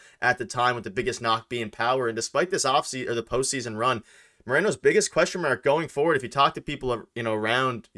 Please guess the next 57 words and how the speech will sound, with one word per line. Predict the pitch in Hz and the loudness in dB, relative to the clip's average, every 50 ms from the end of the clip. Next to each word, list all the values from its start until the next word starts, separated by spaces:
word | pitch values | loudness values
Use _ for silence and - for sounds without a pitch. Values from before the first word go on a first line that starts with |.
| - - | -4 2
actual, | 117 131 131 - - 123 | 2 2 2 2 -2 -4
like, | 110 101 - | -4 -2 0
baseball | - 120 127 127 - - 127 123 123 117 | 0 0 0 0 0 0 2 4 4 4
analysts, | 113 123 127 127 127 113 - - | 4 2 2 0 -2 -2 -2 -4
they | 123 113 | -6 -4
say | - - 139 147 | 0 0 2 2
the | 139 127 | 0 0
power | - - 120 127 127 123 117 104 - - | -2 0 2 4 4 4 2 0 0 -2
is | 120 123 123 - | -2 -2 -2 -4
the | 117 | -6
biggest | 95 110 113 110 110 104 - | -4 -2 -2 0 -2 -2 -4
thing. | - 110 110 110 101 - - - - - | -4 -4 -4 -4 -6 -10 -18 -20 -16 -10
It's | 101 - | -4 0
always | 131 139 156 151 123 | 2 2 2 0 -2
been | 123 135 120 | -4 -6 -6
a | - | -4
problem | - 120 117 117 113 117 110 | 0 2 2 2 2 2 -2
with | 110 107 - | -6 -8 -8
Moreno. | 107 104 107 107 107 107 104 - - - _ | -6 -4 -4 -2 -2 -2 -2 -4 -6 -12 _
He | _ 120 | _ -4
has | 123 117 104 | -2 -2 -2
never | 110 117 123 127 127 127 | -2 0 0 0 0 0
hit | 117 127 123 - | 0 -2 -2 -2
for | - 101 | -4 -6
power | - - 107 110 110 107 104 | -2 0 2 2 2 2 0
in | 107 | -2
his | 104 98 | -4 -6
entire | 101 95 - 104 104 107 107 104 | -10 -6 -4 -2 0 0 0 -4
career, | - - 110 120 151 156 | -6 -6 -4 -2 -2 -2
and | 127 107 - _ _ _ _ _ | -2 -4 -6 _ _ _ _ _
hopefully | - 151 180 190 185 - 190 185 190 220 | 4 6 6 6 4 0 -2 0 0 0
for | 202 - 156 | 0 -2 -2
his | 151 160 156 - | -2 -2 -2 0
sake | - 170 156 151 147 151 | 2 4 4 4 4 4
and, | 147 127 | 0 0
you | 127 127 | 0 -2
know, | 127 | -4
the | 120 | -2
Diamondbacks' | 104 127 127 135 135 127 127 127 127 - | 0 2 2 2 2 2 2 2 2 2
sake, | - 135 131 127 | 0 0 0 0
he | - 117 | -4 -4
figures | - 131 123 127 123 113 | -2 0 0 2 0 2
it | 117 113 | 2 2
out. | 117 127 151 - - - | 4 4 4 2 0 -2
I | 110 | -4
would | 110 110 | -2 2
love | 107 113 117 | 2 2 2
to | 107 113 | 2 -2
see | - - 120 113 110 107 | -6 -6 -6 -6 -4 -4
nothing | 110 127 - 143 135 | -2 -4 -4 -4 -4
more | 131 131 127 131 | -2 -2 -2 -2
than | 131 120 113 | -2 -2 -4
our | 107 107 | -6 -6
former | - - 127 123 120 107 | -6 -6 -6 -4 -4 -4
prospect | - 117 117 117 113 - 117 107 - | 0 0 0 0 0 0 -4 -6 -6
succeed, | - 104 - - 120 123 123 120 110 92 | -8 -10 -8 -6 -4 -4 -2 -2 -2 0
but | 110 101 92 | -2 -2 -2